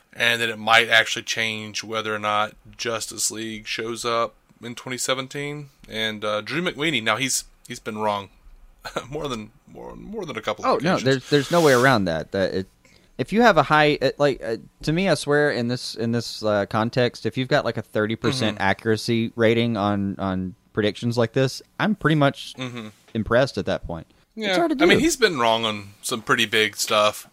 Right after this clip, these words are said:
Speaker 1: but, I mean, you know, this is what he does. He's pre-, he predicts stuff. He writes articles about comic book movies and all kinds of movies, actually.
Speaker 2: It was a neat conversation
Speaker 1: Um,
Speaker 2: at the very least. I, I, I, I, I did
Speaker 1: It
Speaker 2: see
Speaker 1: was.
Speaker 2: what you were talking about. It was a, it was a neat take. I,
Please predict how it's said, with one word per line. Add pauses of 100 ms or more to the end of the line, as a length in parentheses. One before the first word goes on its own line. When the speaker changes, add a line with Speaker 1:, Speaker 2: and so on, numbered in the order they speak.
(140)
Speaker 1:
but,
I
mean,
you
know, (200)
this
is
what
he
does.
He's
pre-,
he
predicts
stuff.
He
writes
articles
about
comic
book
movies
and
all
kinds
of
movies,
actually. (280)
Speaker 2:
It
was
a
neat
conversation
Speaker 1:
Um,
Speaker 2:
at
the
very
least.
I,
I,
I, (160)
I,
I
did
Speaker 1:
It
Speaker 2:
see
Speaker 1:
was.
Speaker 2:
what
you
were
talking
about.
It
was
a,
it
was
a
neat
take.
I,